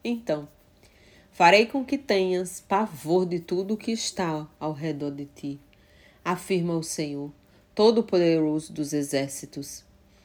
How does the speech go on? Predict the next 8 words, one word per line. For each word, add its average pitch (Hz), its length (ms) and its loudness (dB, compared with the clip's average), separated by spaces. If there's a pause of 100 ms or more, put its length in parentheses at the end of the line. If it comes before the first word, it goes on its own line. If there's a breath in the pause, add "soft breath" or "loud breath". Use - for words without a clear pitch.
(300 soft breath)
Eis 170 200 4
que 202 100 -2
sereis 202 400 2
dispersos, 185 800 0
cada 190 480 4
um 208 180 0
de 254 160 -2
vós, 165 600 -4